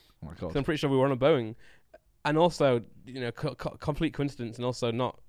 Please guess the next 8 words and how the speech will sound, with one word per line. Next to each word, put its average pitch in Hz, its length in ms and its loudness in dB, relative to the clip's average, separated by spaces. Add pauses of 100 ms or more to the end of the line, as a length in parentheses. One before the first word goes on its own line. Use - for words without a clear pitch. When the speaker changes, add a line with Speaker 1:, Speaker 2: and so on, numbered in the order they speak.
(300)
Speaker 2:
funny. 113 460 -4
Um, 123 320 -4
a, 120 80 -6 (440)
another 139 260 -4
plane 170 200 -4
crashed - 320 -12 (1300)
this 127 120 -6
morning. 120 320 -2